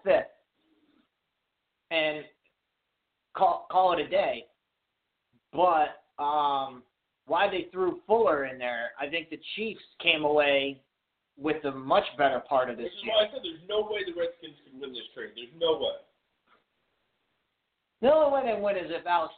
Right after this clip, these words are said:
Speaker 1: Smith plays well. That's the
Speaker 2: Redskins,
Speaker 1: only way.
Speaker 2: listen, Redskins haven't been screwed this much since the fucking settlers came over here and gave them smallpox blankets, all right? That's the last time Redskins were screwed this hard.
Speaker 1: <laughs> Obviously, going back to the,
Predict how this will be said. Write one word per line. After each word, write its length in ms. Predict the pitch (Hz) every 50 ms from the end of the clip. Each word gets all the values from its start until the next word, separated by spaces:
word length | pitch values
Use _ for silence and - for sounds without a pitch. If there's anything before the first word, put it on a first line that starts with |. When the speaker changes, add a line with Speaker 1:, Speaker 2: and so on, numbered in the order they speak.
| _
Speaker 1:
Smith 160 | 160 151 135 - _
plays 220 | - 131 120 110 -
well. 220 | - - - _ _ 160 _ _ _ _ _ _ _ _ _ _ _
That's 160 | - 185 208 247
the 80 | -
Speaker 2:
Redskins, 80 | - 202
Speaker 1:
only 160 | 202 196 160
way. 160 | - - - - _ _ _ _ - 190
Speaker 2:
listen, 320 | 190 165 - - - - _ _ _ _ _ _ _ _ -
Redskins 500 | 185 240 - - - - 277 247 233 220 208
haven't 260 | 220 214 202 196 185
been 120 | 185 165 - - -
screwed 260 | - 196 202 196 -
this 160 | 160 175 175 170 - 160 151
much 160 | 147 147 143 - -
since 140 | 160 147 - -
the 80 | 143 - _ _ _ _ -
fucking 280 | 190 180 - 170 147 -
settlers 400 | - 190 190 190 180 156 143 -
came 140 | - 147 143
over 240 | 143 139 131 143 147
here 60 | 135
and 100 | 135 131
gave 160 | 151 151 139
them 80 | 135 127 - -
smallpox 560 | 156 151 151 151 - - 120 101 95 - -
blankets, 400 | 117 110 101 101 - - - _ -
all 80 | 120 139
right? 100 | 151 160
That's 220 | 165 185 226 -
the 80 | 240 202
last 320 | 190 190 190 190 185 -
time 240 | - 185 170 156 156
Redskins 400 | 156 156 156 - - 151 143 131
were 160 | 117 123 127 - _
screwed 240 | - 143 131 113 110
this 160 | 127 - -
hard. 300 | - 120 113 101 - - - - - - _ _ _ _ _ _
Speaker 1:
<laughs> 500 | _ _ - - - - - _ _ -
Obviously, 460 | 131 135 135 139 135 - 147 139 123
going 260 | 120 143 143 139 135
back 300 | 127 139 135 135 - -
to 60 | 151 151
the, 180 | 135 127 127